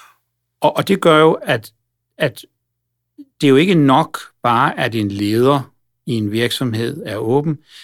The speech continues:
Det kræver jo lige så meget, at bestyrelsen er klar til at være modtager af det, eller er dem, der er med til at stimulere, at det sker.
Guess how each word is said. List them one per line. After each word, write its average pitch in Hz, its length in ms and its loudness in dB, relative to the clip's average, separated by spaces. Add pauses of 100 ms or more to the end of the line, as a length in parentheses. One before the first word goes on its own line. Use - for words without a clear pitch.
(120)
Det 117 100 -4
kræver 123 300 2
jo 120 60 6
lige 175 180 4
så 175 60 2
meget, 127 260 0
at 139 160 -6
bestyrelsen 123 880 -4 (300)
er 117 120 -4
klar - 500 0
til - 120 0
at 101 140 2
være 101 220 -4 (280)
modtager 147 600 2
af 120 200 -2
det, 135 140 -8 (480)
eller 123 400 2 (200)
er 123 100 -2
dem, 113 280 -2
der 117 80 -2
er 107 80 0
med 104 200 -2
til 131 200 -6
at 110 140 -10
stimulere, 104 840 -4
at - 180 -8
det 127 100 -10
sker. 151 340 -8